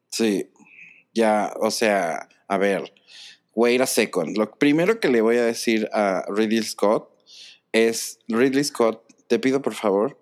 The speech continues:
que te dediques mejor al tema del sci-fi. Mira, Blade Runner, Alien, este, te podría decir incluso que ponte tú, este, Gladiador, dices, "Eh, está bien".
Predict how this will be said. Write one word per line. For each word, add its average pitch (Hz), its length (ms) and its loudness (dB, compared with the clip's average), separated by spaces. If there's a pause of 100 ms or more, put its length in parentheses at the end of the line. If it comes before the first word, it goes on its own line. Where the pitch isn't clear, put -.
(400)
que 110 100 0
te 110 140 0
dediques 113 440 0
mejor 104 340 0
al 107 120 0
tema 101 260 0
del 92 120 0
sci-fi. - 760 -6 (520)
Mira, 123 240 2
Blade 139 240 2
Runner, 131 720 2
Alien, 127 760 0 (200)
este, 107 760 0 (640)
te 143 200 2 (380)
podría 165 460 4
decir 185 320 0
incluso 139 440 0
que - 120 -2
ponte 113 280 -2
tú, 107 440 0 (100)
este, 95 1040 -2
Gladiador, 110 1300 0
dices, 120 520 -4
"Eh, 127 440 -2
está 226 240 -2
bien". 107 320 0